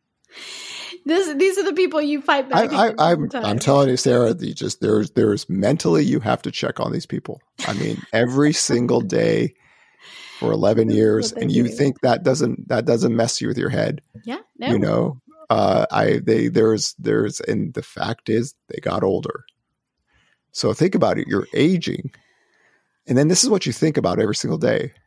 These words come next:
Speaker 2: And it doesn't get easier for a lot of people, right? Some, some of us can age better than others.
Speaker 1: <laughs>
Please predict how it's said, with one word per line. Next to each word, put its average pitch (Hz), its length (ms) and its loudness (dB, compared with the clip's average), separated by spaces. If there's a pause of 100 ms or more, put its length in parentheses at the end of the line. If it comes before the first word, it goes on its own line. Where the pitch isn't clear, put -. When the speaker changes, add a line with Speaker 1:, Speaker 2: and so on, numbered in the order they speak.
(1000)
Speaker 2:
And 87 180 -12
it 104 60 -10
doesn't 160 240 -2
get 196 160 4
easier 196 260 2
for 127 120 -2
a 113 60 4
lot 117 200 4
of 113 60 -4
people, - 360 -6 (300)
right? 110 240 -4 (300)
Some, 214 340 -2
some 240 180 0
of 240 100 2
us 226 220 2
can 214 140 0
age 208 280 2
better 202 240 2
than 196 140 0
others. 139 420 0 (240)
Speaker 1:
<laughs> - 60 -20